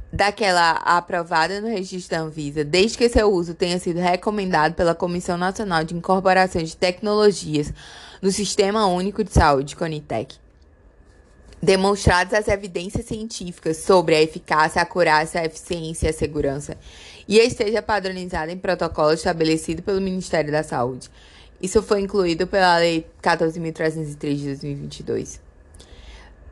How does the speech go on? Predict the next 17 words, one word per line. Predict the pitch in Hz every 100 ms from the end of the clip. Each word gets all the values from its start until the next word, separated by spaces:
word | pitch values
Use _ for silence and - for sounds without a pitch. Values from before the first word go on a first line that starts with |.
| -
Inciso | - - 247 311
dois. | 214 139 113 - - _ _ - - - -
O | 240
medicamento | 269 240 - 214 202 247
e | 277
produto | 254 208 165 170
recomendado | 170 190 180 175 170 175
pela | 196 220 214
conitec | 208 190 175 - 139 143 -
e | 190
adquirido | 190 190 - 180 170 170
por | 190 180
intermédio | 190 190 190 170 175 185
de | 190
organismos | 190 185 165 160 160 -
multilaterais | 175 202 277 381 262 220 208 185 151 160 170
internacionais | 170 175 156 160 165 139 127 -